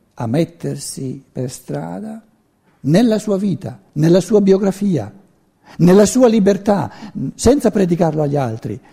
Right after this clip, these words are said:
di mettersi per strada per vincere il materialismo coltivando l'evoluzione dello spirito, per vincere il materialismo coltivando il cammino della propria anima che si intride sempre di più.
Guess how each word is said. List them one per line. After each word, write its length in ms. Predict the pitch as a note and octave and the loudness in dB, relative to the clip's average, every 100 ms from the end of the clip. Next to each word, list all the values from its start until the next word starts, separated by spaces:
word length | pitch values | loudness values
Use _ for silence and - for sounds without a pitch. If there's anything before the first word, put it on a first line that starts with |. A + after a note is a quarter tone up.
| _ - - | _ -20 -8
di 100 | - | -2
mettersi 420 | D#3 E3 D#3 E3 | 0 0 -2 -2
per 140 | E3 | -2
strada 400 | D#3+ F3 F#3+ F#3 | -4 -8 -6 -8
per 220 | - C3+ | -4 -4
vincere 920 | C3 C3+ B3+ G3 D#3+ - C3+ G#2+ - - _ _ _ _ _ - | 0 4 4 4 -2 -6 -6 -6 -12 -16 _ _ _ _ _ -8
il 160 | C#3 | -6
materialismo 880 | C3+ C#3 C#3+ C3 C#3 B2+ - - - | -4 -4 -4 -4 -6 -8 -10 -16 -12
coltivando 880 | - A#2 B2 B2 C3+ B2 G#2+ A2 A#2 _ _ | -8 -8 -6 -4 -4 -4 -6 -10 -14 _ _
l'evoluzione 560 | B2 A#2+ B2 A#2 D3+ C3 | -10 -8 -8 -6 -4 -4
dello 200 | A#2 A#2+ | -6 -10
spirito, 560 | - C3 D#3+ F3+ G#3+ - _ - - | -10 -10 -10 -12 -16 -18 _ -20 -16
per 180 | - - | -10 -6
vincere 380 | C3+ D#3+ D3+ C3+ | -2 -4 -4 -4
il 80 | B2 | -4
materialismo 680 | B2 C3 C#3 B2 F#3 - - | -6 -6 -8 -8 -8 -12 -10
coltivando 840 | B2 A2+ A#2+ A#2 B2 E3 D#3+ E3 _ _ _ | -8 -8 -8 -8 -8 -10 -10 -14 _ _ _
il 100 | - | -16
cammino 600 | - A2 A#2 C#3+ D3+ C#3+ _ - | -12 -8 -8 -8 -12 -18 _ -14
della 180 | A2+ G#2+ | -10 -8
propria 360 | B2+ - A#2 | -10 -10 -12
anima 400 | - C#3+ D2+ - - _ _ _ | -10 -12 -12 -12 -18 _ _ _
che 120 | - A#2 | -14 -12
si 200 | B2+ B2 | -6 -4
intride 480 | A#2+ - D3+ C3 | -4 -4 -4 -4
sempre 400 | A#2 B2+ C3 C#3 | -6 -8 -8 -10
di 140 | B2 B2 | -10 -10
più. 240 | - A2+ | -10 -12